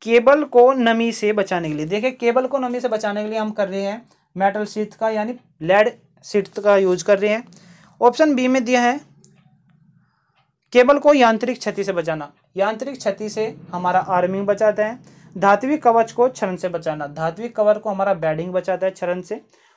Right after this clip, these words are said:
और चौथे पर दिया है आर्मिंग को वायुमंडलीय स्थिति से बचाना, जो वायुमंडल में हमारे,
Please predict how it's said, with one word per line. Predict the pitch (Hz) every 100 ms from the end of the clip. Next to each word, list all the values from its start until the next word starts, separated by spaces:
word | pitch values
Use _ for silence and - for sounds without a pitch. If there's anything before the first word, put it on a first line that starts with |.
| _ _ -
और | 196 202
चौथे | 208 233 254
पर | 247
दिया | 226 240
है | 240
आर्मिंग | 208 208 214 233
को | 220 226
वायुमंडलीय | 214 196 196 185 185 214 220
स्थिति | - - 165 180
से | 185
बचाना, | 156 160 175
जो | 180
वायुमंडल | 175 175 175 170 165
में | 170 175
हमारे, | 165 160 175